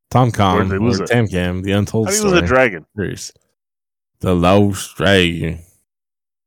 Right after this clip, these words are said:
Speaker 2: It's so big, how we lose a dragon?
Speaker 1: It's a very august dragon.
Speaker 2: Very august dragon.
Speaker 1: August.
Speaker 2: Yeah, yeah.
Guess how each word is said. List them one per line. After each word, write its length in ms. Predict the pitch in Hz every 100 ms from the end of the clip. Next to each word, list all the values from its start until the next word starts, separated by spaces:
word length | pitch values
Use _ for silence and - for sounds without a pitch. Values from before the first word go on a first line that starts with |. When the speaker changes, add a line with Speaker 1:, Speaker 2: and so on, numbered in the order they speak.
| _
Speaker 2:
It's 160 | 170 -
so 180 | 254
big, 300 | 196 254 233 175
how 140 | 202
we 120 | 214
lose 220 | 220 226
a 60 | 214
dragon? 560 | 202 247 208 139 98 - _ _ _ _ -
Speaker 1:
It's 160 | 101 98
a 40 |
very 480 | 95 104 104 90 87
august 920 | - 95 87 92 104 80 65 - -
dragon. 400 | - 87 85 78 - - - - - -
Speaker 2:
Very 260 | 98 95 92
august 480 | 78 - 87 92 -
dragon. 280 | - 92 -
Speaker 1:
August. 840 | 95 92 87 92 92 65 - - -
Speaker 2:
Yeah, 340 | 104 98 98 95 90 92
yeah. 420 | 90 87 87 -